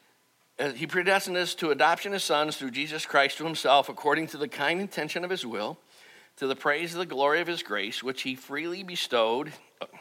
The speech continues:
Oh, I thought you had to earn it. On us in the beloved. Now, the Greek, the,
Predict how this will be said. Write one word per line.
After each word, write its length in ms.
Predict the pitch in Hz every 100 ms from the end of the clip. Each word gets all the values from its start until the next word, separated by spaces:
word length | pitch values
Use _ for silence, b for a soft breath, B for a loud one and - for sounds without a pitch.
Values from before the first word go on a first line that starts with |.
| B B B B B _ b b b b 143
Oh, 60 |
I 100 | 143
thought 220 | 151 127
you 120 | 120 120
had 140 | 123
to 140 | 98 - B B -
earn 180 | 147 170
it. 80 | - - _ _ B B B B B B B -
On 240 | 151 160
us 260 | 127 135 -
in 140 | 135
the 80 | 139
beloved. 400 | 147 175 165 - - B B
Now, 300 | 127 165 135 95
the 60 |
Greek, 400 | 127 160 214 -
the, 140 | -